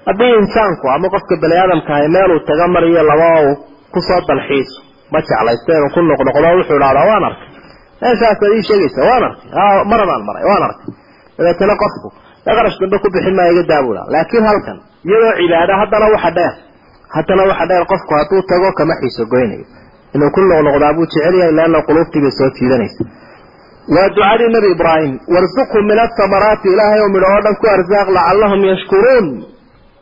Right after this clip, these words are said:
Ilaahay waxay mudan yihiin inay kugu mahadnaqaan. Ducadaasaa soo gaadhay oo iyadoon wax gabadh ka bixin oo iska qarfada ay tahay, ayaa haddana caalamka laga soo waaridaya. "Yudbaa ilayhi thamaraatu kulli shay."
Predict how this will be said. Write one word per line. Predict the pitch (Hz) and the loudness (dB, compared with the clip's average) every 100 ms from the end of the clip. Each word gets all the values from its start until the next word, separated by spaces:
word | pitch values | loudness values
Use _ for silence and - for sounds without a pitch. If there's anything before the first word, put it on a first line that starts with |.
| _ _ - | _ _ 0
Ilaahay | 170 175 175 175 | 2 2 2 2
waxay | 180 - 151 | 0 0 -2
mudan | 156 165 175 | 0 0 0
yihiin | 165 | 0
inay | 170 151 | 0 0
kugu | - 151 180 | 0 0 0
mahadnaqaan. | 165 175 165 151 - 180 151 - - _ - 123 | 0 0 -2 -4 -2 -2 -4 -8 -20 _ -14 -2
Ducadaasaa | 139 139 165 151 139 - 143 127 | 0 2 2 0 -2 -2 -2 -2
soo | - 151 | -2 -2
gaadhay | 147 139 143 165 | 0 0 2 2
oo | 170 | 4
iyadoon | 170 180 175 170 - - - - _ | 4 4 2 0 -4 -16 -20 -20 _
wax | - 180 | -6 -2
gabadh | 214 220 196 | -2 -2 0
ka | 208 | -2
bixin | 175 165 180 | -2 -2 0
oo | 160 | -2
iska | - 190 | -2 -4
qarfada | 151 147 185 180 | -4 -2 -2 0
ay | 156 | 0
tahay, | 151 165 165 | 0 0 2
ayaa | 165 | 2
haddana | 165 160 156 | 0 -2 -2
caalamka | 139 156 143 127 135 | 0 0 -2 -2 -2
laga | 143 170 | 0 -2
soo | - 160 | 0 2
waaridaya. | 143 175 180 131 107 - - - - - | 4 2 2 2 0 -6 -18 -20 -12 0
"Yudbaa | 151 170 165 170 170 | 0 0 -2 0 2
ilayhi | 170 175 180 175 175 | 2 0 0 0 -2
thamaraatu | - 175 175 170 175 170 180 | -2 0 2 2 0 -2 -6
kulli | - 175 180 180 | -4 -2 -2 -2
shay." | - 175 | -2 -2